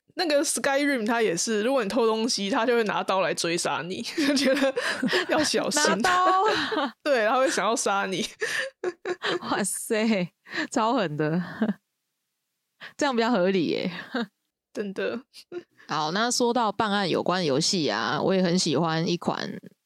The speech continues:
Speaker 2: N D S L时代的，叫做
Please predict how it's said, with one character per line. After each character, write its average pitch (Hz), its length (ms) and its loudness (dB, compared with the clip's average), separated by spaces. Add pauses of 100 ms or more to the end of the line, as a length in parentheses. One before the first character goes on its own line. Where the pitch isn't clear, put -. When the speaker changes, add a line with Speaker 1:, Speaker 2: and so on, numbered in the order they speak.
(480)
Speaker 2:
N 262 220 -2
D 285 220 2
S 196 220 0
L 107 280 0
时 - 240 -2
代 139 240 -4
的， 82 380 -4 (720)
叫 160 160 -4
做 170 540 -2